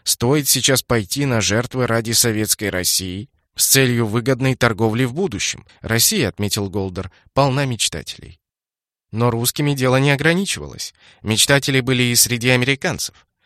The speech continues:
Восьмого декабря в письме матери из Казани Чайлдс расхваливал советское правительство и обвинял капитализм во всех проблемах мира. Он не сомневался, что Вильсон хотел построить в Америке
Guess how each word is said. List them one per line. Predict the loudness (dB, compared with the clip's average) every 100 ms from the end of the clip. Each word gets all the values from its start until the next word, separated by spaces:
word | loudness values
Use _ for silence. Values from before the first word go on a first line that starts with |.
| _ _
Восьмого | -2 0 2 0
декабря | 0 -2 -2 0 0 0
в | -2
письме | -6 -4 -2
матери | 0 0 0 -2
из | -4 -4
Казани | -4 -2 0 0 -2
Чайлдс | -2 0 0 0 -2
расхваливал | -2 0 -2 0 -2 -2 -2
советское | 0 0 -2 -4 -4 -4
правительство | -2 -2 -4 -6 -8 -4 -4 -6 -12 -6
и | -4
обвинял | -2 -2 0 -2
капитализм | -4 -4 -2 0 0 -2 -2
во | 0
всех | 0 -2 -4
проблемах | -4 -4 -2 -2 -2 -4
мира. | -10 -10 -12 _ _ _ -20 -6
Он | -2 2
не | 2
сомневался, | 2 0 0 0 0 -2
что | -4 -6
Вильсон | -6 -4 -2 -2 -4
хотел | -6 -6 -6
построить | -4 -4 -2 -4 -4
в | -4
Америке | -4 -2 -4 -6